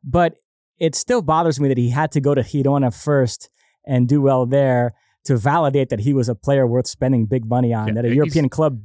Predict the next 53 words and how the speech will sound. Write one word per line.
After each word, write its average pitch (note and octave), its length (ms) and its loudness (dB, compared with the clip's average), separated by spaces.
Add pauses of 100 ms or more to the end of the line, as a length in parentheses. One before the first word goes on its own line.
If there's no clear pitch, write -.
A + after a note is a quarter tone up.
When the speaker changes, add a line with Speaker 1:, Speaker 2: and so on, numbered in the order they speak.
Speaker 2:
he's - 100 -6
not D3 80 0
Speaker 1:
wouldn't C3+ 180 2
Speaker 2:
a D3+ 40 2
Speaker 1:
do D3+ 80 2
Speaker 2:
different C3 240 -2
Speaker 1:
that. - 40 -8
Speaker 2:
player B2+ 240 -4
now G2 400 -8
Speaker 1:
Right. D3 220 -2
Speaker 2:
for A#2+ 80 0
having, F3+ 320 0
for - 100 0
Speaker 1:
<laughs> C#3+ 80 0
Speaker 2:
having A2+ 200 -6
done D3 180 -2
that, G2 180 -14
right? B2+ 160 -10
He's A#2+ 160 -8
still E3 360 -6 (180)
a, A2+ 160 -12
a A#2 60 -6
great B2 280 -8
goal C#3+ 200 -4
scorer, A2+ 260 -10
and A2 80 -10
a - 20 -10
great B2 180 -6
goal C3+ 140 -6
scorer B2+ 160 -8
is A#2 80 -6
a A2 40 -8
great G#2+ 200 -8
goal C#3 160 -6
scorer. - 280 -14
But, A#2 180 -10 (200)
you D3+ 60 -10
know, A2+ 60 -8
this C#3 240 -10
is, C3+ 240 -10
this B2+ 180 -16
is B2+ 100 -12
the C#3+ 60 -10
world C3+ 200 -4
in, C3+ 80 -6
we C3+ 100 -6
li-, C#3+ 180 -8
we, C3 380 -10
in B2+ 100 -10
which C3 140 -10
we C#3+ 80 -10
live C#3 160 -8
in. - 60 -20